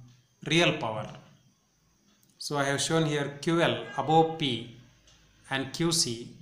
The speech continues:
below P. If I join O two,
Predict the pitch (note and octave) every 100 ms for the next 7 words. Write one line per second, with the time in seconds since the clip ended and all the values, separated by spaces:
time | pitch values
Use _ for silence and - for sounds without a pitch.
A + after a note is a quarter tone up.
0 | B2 C#3+ D3+ D#3 - D3+ A2+ - - -
1 | _ _ _ _ _ _ _ _ _ _
2 | _ _ _ _ _ _ _ _ _ _
3 | _ _ _ _ _ _ _ _ _ _
4 | _ _ _ _ _ _ _ _ - E3
5 | F#3+ F#3 F3 G3 E3 A#2+ A2 - - -
6 | - - - _ - - - - - _
7 | _ _ _ _ _ _ _ _ _ _
8 | _ _ _ _ _ _ _ D3+ F3+ F#3+
9 | F#3 B2+